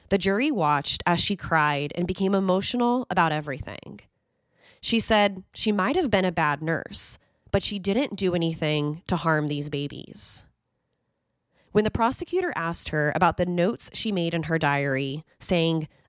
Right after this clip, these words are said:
"I am evil and I did this," she said she just felt like she must have done something wrong.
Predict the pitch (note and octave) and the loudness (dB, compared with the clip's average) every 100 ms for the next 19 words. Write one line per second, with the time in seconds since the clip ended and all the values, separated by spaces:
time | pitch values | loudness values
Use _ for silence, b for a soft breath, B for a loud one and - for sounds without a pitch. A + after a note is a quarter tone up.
0 | - G3 G#3+ G#3 E3+ E3 D3 - - D#3+ | 0 4 4 2 0 -4 -6 -8 -6 -4
1 | D3+ D3+ - D#3+ E3 F3+ - - - - | -4 -4 2 2 4 0 -4 -14 -12 -10
2 | - _ _ _ _ _ _ _ - - | -12 _ _ _ _ _ _ _ -2 4
3 | D#4+ - D3+ C#3 C#3 D#3+ - G3 G3+ - | 4 2 -2 -2 -2 -4 0 2 0 0
4 | F#3+ F#3+ - G#3 - _ - G#3 G3+ G3+ | 2 2 2 -2 -2 _ -2 2 2 0
5 | - F#3 F#3+ G3 F#3 G3 F#3 F3 G3 F3 | -2 0 0 0 -2 -4 -2 0 2 2
6 | - - | -2 -14